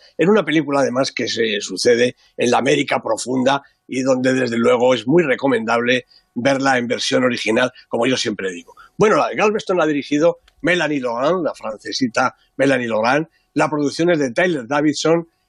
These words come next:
el guión de Jim Hammett y los protagonistas Ben Foster, Elle Fanning y también está María Valverde, nuestra María Valverde, en el elenco principal. Bueno, la verdad es que conocemos a Melanie Laurent sobre todo como actriz, lleva ya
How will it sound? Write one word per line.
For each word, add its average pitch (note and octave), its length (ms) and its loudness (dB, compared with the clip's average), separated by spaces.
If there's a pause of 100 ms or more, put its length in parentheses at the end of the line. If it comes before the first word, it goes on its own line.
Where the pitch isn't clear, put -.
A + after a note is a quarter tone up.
el G3 260 2
guión D3+ 300 0
de A#2+ 160 -8
Jim D#3 280 2
Hammett D3 560 -2 (360)
y E3+ 180 2
los F3+ 140 2
protagonistas C3+ 840 -2
Ben D#3+ 220 0
Foster, D#3 640 -2 (320)
Elle F#3 240 0
Fanning D#3 500 -2 (320)
y G3+ 140 -2
también D3+ 300 0
está D3 200 -2
María C#3+ 260 2
Valverde, D3 400 0
nuestra A2+ 300 -8
María A#2 220 0
Valverde, A#2+ 500 0 (220)
en A#2+ 120 -4
el B2 120 6
elenco B2+ 400 0
principal. G#2+ 520 -6 (540)
Bueno, F3+ 220 2
la B2+ 60 -2
verdad D3+ 180 -2
es E3+ 60 0
que F3+ 40 -2
conocemos D#3+ 480 -2
a C3 60 2
Melanie D3 340 2
Laurent C#3+ 400 2 (260)
sobre B2+ 220 -4
todo D3 200 0
como B2+ 220 0
actriz, C#3 580 0
lleva A#2+ 240 -2
ya C3+ 280 0